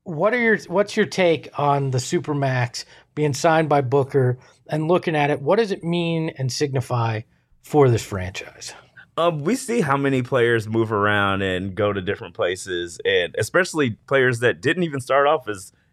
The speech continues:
Speaker 2: dark as he did. Like,
Speaker 1: Yeah.
Speaker 2: he dealt with some really bad teams. I guess you can, like, say Beal or somebody, but even Beal, like, had a couple good times before it all fell apart. I think that just the fact that he stayed and stuck it through and it all worked out for him, like,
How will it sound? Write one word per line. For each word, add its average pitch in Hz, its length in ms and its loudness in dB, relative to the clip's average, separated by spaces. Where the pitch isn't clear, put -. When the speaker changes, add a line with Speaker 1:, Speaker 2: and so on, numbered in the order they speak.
Speaker 2:
dark 127 300 2
as 117 100 -2
he 151 140 -2
did. 101 240 0
Like, 92 260 -6
Speaker 1:
Yeah. 101 240 -14
Speaker 2:
he 147 120 -2
dealt 160 220 2
with 131 120 -4
some 127 260 2
really 139 240 2
bad 110 320 2
teams. 135 280 -2
I 110 100 2
guess 143 260 0
you 160 80 -8
can, 147 140 -6
like, 110 180 -2
say 104 200 -2
Beal 113 380 0
or 87 60 -4
somebody, 90 460 -6
but 92 240 -4
even 170 320 0
Beal, 131 400 2
like, 107 300 0
had 139 320 0
a 131 180 2
couple 143 380 2
good 120 220 2
times 117 300 2
before 117 280 -2
it 107 60 2
all 104 120 2
fell 101 200 0
apart. 107 360 0
I 120 140 0
think 135 360 -2
that 107 440 2
just 131 280 0
the 131 80 -2
fact 123 300 0
that 101 160 -4
he 120 180 -4
stayed 123 520 0
and 101 140 -8
stuck 117 240 0
it - 140 -6
through 117 320 2
and 101 120 -2
it 95 80 -4
all 104 220 0
worked 104 240 -4
out 110 180 2
for 90 140 -4
him, 76 140 -8
like, 80 140 -10